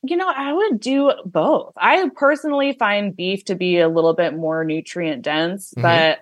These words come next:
Speaker 1: but also what are, what brand, are you looking at a brand, or are you gonna make it?
Speaker 2: I, well, I'm not gonna make it because
Speaker 1: Okay.
Speaker 2: I don't have a
Speaker 1: <laughs>
Speaker 2: cow here that I feel like I wanna murder. Uh, and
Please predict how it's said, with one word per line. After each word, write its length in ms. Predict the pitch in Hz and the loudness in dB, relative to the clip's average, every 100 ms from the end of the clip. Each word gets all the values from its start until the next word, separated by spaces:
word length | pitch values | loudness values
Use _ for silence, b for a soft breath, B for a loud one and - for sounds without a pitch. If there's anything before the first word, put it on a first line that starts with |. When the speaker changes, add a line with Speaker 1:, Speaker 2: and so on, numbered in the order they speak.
| - | -10
Speaker 1:
but 240 | 170 190 | -2 0
also 440 | 165 185 185 233 220 | 2 2 0 0 0
what 380 | 185 180 185 - | 2 2 0 -2
are, 160 | 190 175 | -6 -2
what 200 | 170 - | -2 -4
brand, 280 | 151 156 160 | -6 -6 -4
are 80 | 147 | -2
you 160 | 160 | 0
looking 260 | 165 165 165 | 0 -2 -4
at 100 | 151 | -4
a 60 | |
brand, 320 | 143 160 190 240 | -2 -2 -2 -2
or 40 | |
are 20 | |
you 60 | 170 | -2
gonna 120 | 156 | -4
make 280 | 151 165 160 | -4 -4 -4
it? 200 | 143 139 - | -8 -8 -10
Speaker 2:
I, 200 | 85 - | -10 -10
well, 280 | 82 80 104 | -8 -6 -4
I'm 80 | 113 | 0
not 200 | 147 160 | 0 2
gonna 140 | 147 | 2
make 260 | 113 87 - | 2 -2 -6
it 180 | - _ _ _ _ - | -16 _ _ _ _ -4
because 380 | 113 107 98 104 | -2 0 -2 0
Speaker 1:
Okay. 100 | 104 | -2
Speaker 2:
I 40 | |
don't 100 | 98 | 0
have 160 | 92 95 | 0 -2
a 60 | 87 | -2
Speaker 1:
<laughs> 140 | 117 | -2
Speaker 2:
cow 160 | 98 92 | 0 0
here 160 | 95 | -2
that 120 | 85 80 | -4 -4
I 180 | 78 | -4
feel 260 | 82 - 104 | -6 -4 -4
like 200 | 85 80 _ - | -4 -8 _ -10
I 80 | 101 | -8
wanna 240 | 92 87 | -6 -8
murder. 340 | 82 92 80 - B 170 180 B | -6 -6 -6 -12 B -10 -10 B
Uh, 340 | 123 117 113 123 | 0 2 2 2
and 160 | 131 | 0